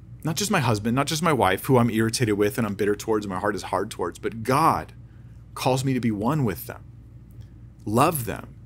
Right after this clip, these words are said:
self-sacrificially. Ask yourself if you've forgotten this. That relationship of seeing that God is the one that joins them. He's the act-, he's the one joining them,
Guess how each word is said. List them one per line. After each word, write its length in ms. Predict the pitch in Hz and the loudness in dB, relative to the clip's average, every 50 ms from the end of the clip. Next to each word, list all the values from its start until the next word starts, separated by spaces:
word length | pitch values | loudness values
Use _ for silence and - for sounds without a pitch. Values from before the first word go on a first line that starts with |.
| - - - | -20 -20 -10
self-sacrificially. 960 | - - - 131 120 - 135 117 110 113 104 - 156 170 - - 101 - - - - - - - - - - - - - - - - - - - - - - - - - - - - - - - - - - - - - - | -2 0 0 2 2 4 4 2 2 2 -2 -2 -2 -2 -2 -4 -6 -8 -10 -14 -16 -20 -20 -20 -20 -18 -18 -18 -18 -18 -20 -20 -20 -20 -20 -20 -20 -20 -20 -20 -20 -20 -20 -20 -20 -20 -20 -20 -20 -20 -20 -20 -8 0 4
Ask 220 | 123 143 151 - | 4 4 4 2
yourself 240 | 180 156 - 160 147 | 0 4 4 4 4
if 120 | 147 131 | 2 -2
you've 120 | 127 131 - | -2 -2 0
forgotten 420 | - 123 117 113 117 107 - 113 | 0 2 4 4 4 4 0 -4
this. 380 | 92 76 76 73 - - - - - - - - - - - - - - - - - - - - - | -6 -6 -6 -4 -4 -6 -6 -8 -12 -20 -20 -20 -20 -20 -20 -20 -20 -20 -20 -20 -20 -20 -20 -18 -14
That 420 | - 113 135 143 143 165 180 - - - - - - - - - - - | -4 4 8 8 8 8 6 2 -6 -18 -20 -20 -20 -20 -20 -14 -2 4
relationship 720 | 135 131 127 135 151 160 - 180 156 - - 151 123 - - - - - | 4 6 8 8 6 6 4 2 2 4 6 4 4 4 2 -8 -2 0
of 120 | 123 117 | 2 4
seeing 380 | - - - 143 143 139 135 127 | 4 4 4 4 2 2 4 2
that 220 | 120 110 120 110 | 2 0 0 2
God 260 | 127 123 117 135 151 | 4 6 6 6 6
is 100 | 160 143 | 4 4
the 80 | 131 131 | 2 2
one 200 | 123 127 127 123 | 2 4 2 2
that 120 | 113 101 | 2 0
joins 420 | 107 - 117 113 120 120 123 110 - | -2 -2 0 2 2 2 2 0 -2
them. 180 | 92 82 - | -4 -6 -6
He's 180 | - - 143 131 | -6 -4 -4 -2
the 160 | 156 147 - | -2 -2 2
act-, 380 | 123 117 117 - - - - - | 4 4 4 4 0 -4 -4 0
he's 160 | - 160 147 | 0 0 2
the 100 | 151 135 | 2 2
one 240 | 127 139 135 127 113 | 4 4 2 2 2
joining 380 | 110 123 123 131 127 110 98 | 4 4 4 6 4 2 0
them, 140 | 87 78 - | -2 -8 -10